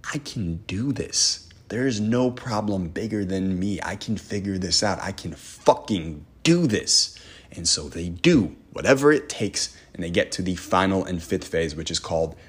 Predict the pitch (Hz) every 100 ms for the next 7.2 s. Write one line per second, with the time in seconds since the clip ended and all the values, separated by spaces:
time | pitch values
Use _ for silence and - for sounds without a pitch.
0 | - - - - - - - - - -
1 | - - - - - 90 90 104 120 113
2 | 104 98 - 101 82 92 73 67 - 117
3 | 117 131 120 107 - 113 - 101 85 73
4 | 80 120 127 123 110 92 92 82 82 117
5 | 110 - 98 - 101 90 - - - 73
6 | - 98 127 127 123 120 - - 82 -
7 | - -